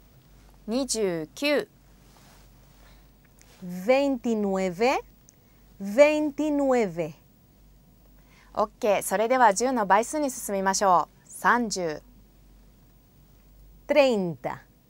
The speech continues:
Speaker 2: Treinta。
Speaker 1: 四十。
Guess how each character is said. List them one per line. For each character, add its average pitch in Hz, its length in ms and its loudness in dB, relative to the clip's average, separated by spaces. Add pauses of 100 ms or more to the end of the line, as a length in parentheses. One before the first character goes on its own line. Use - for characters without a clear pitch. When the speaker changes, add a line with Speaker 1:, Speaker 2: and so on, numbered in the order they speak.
(600)
Speaker 2:
Treinta。 269 760 0 (1700)
Speaker 1:
四 226 320 0
十。 151 400 -10